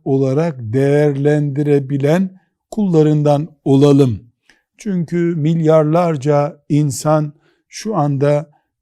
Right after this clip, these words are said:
dünyada Kur'an diye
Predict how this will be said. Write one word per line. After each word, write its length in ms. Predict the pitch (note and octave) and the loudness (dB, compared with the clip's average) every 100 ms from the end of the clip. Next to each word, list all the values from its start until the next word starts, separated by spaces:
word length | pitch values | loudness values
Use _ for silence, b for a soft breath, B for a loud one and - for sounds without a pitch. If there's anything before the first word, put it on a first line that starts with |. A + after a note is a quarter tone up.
| - | -6
dünyada 1000 | C3+ D3 D3 C#3 C#3 C3+ B2+ C#3 D#3+ E3+ _ _ _ _ - | -2 0 0 0 0 -2 -2 0 0 -2 _ _ _ _ -4
Kur'an 880 | E3+ F#3+ - F#3+ G3 F3 D#3+ C#3 | -2 -2 -2 -2 0 -2 -2 -2
diye 440 | C3 C3 C#3 A#2+ | 0 2 2 0